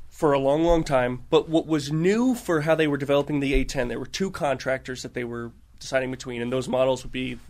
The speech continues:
the A nine and the A ten. And they said, "We don't wanna just fly these things against each other. We want it to be competitive prototyping," which means, and Pierre was very adamant about this,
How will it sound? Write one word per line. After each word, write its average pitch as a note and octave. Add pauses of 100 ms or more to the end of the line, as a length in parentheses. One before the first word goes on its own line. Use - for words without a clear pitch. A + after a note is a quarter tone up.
(160)
the -
A C#3+
nine A3 (180)
and D3
the -
A A2+
ten. - (640)
And D#3
they D#3+
said, D#3+
"We D#3
don't G#3+
wanna G#3+
just E3
fly D#3
these D#3+
things D3
against D3
each C#3
other. C3+ (260)
We E3
want E3
it D#3+
to D#3+
be D3
competitive C#3+
prototyping," B2
which C#3
means, F3 (440)
and -
Pierre D3+
was C#3
very C#3+
adamant B2+
about B2+
this, -